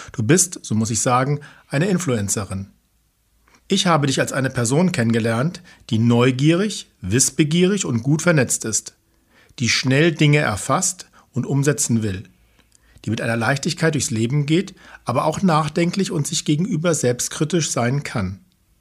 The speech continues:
Deine optimistische Grundhaltung steckt an.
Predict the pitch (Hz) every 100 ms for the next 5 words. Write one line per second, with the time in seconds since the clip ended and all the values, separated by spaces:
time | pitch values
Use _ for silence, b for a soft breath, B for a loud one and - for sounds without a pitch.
0 | _ _ _ _ _ - 127 180 196 160
1 | - 147 151 151 170 165 143 143 - 139
2 | 151 151 156 147 127 98 95